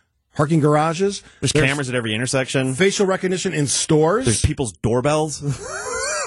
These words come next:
Speaker 1: So
Speaker 2: Everything.
Speaker 1: eight five five, six one six, one six twenty, what's your reaction to the technology? I gave you a good one. I'll, I'll take global entry, T S A pre-check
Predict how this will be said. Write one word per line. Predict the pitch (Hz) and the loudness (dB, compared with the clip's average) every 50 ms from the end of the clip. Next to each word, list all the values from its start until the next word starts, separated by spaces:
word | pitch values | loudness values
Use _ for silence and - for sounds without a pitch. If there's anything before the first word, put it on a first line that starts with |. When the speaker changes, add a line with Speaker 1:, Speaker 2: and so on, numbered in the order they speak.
| - - - - - | -6 -6 -8 -12 -6
Speaker 1:
So | - - 208 196 | 0 2 2 2
Speaker 2:
Everything. | 160 139 113 92 - - _ - | 2 0 -4 -10 -16 -16 _ -4
Speaker 1:
eight | 196 202 - | -4 -2 0
five | 214 196 180 | 0 -2 0
five, | - 185 170 - | -2 -2 -2 -2
six | - 175 - | -4 -4 -2
one | 175 175 147 | -2 -2 -2
six, | - 170 135 - | -2 -2 -2 0
one | 151 156 151 | 0 0 0
six | - 151 123 - | 0 -2 -2 -2
twenty, | - 185 196 185 156 127 - - _ _ _ - | 0 2 2 2 2 0 -2 -6 _ _ _ -6
what's | 143 139 185 233 247 - - - | -2 0 2 0 0 0 -2 -2
your | 330 349 339 | 0 2 2
reaction | 311 277 226 202 196 208 220 - - 214 170 | 4 4 4 4 2 0 -2 -4 -4 -4 -2
to | 139 160 | -2 -2
the | 151 139 | -2 -2
technology? | - 175 156 - 165 165 170 170 160 120 101 101 107 | -2 -4 -4 -2 -2 0 0 0 0 -2 -4 -8 -8
I | - - 147 175 | -4 -4 -4 -2
gave | 160 131 175 185 165 | -2 -2 -2 -2 -2
you | 160 | -2
a | 135 | -2
good | 110 139 196 208 | 0 0 0 0
one. | 143 107 95 92 - _ _ _ | 0 -4 -8 -10 -14 _ _ _
I'll, | - 147 160 147 - | 0 0 0 0 0
I'll | 135 151 160 | 0 0 0
take | - - 170 147 | 0 0 -2 0
global | 113 143 156 160 147 143 | 0 2 2 2 2 2
entry, | 147 151 139 - 156 147 139 123 - _ _ - | 0 0 0 0 2 2 2 0 -4 _ _ 0
T | - 147 | 2 2
S | 131 - | 4 4
A | 143 131 | 2 2
pre-check | - 147 147 131 - 151 127 | 2 0 0 2 2 0 0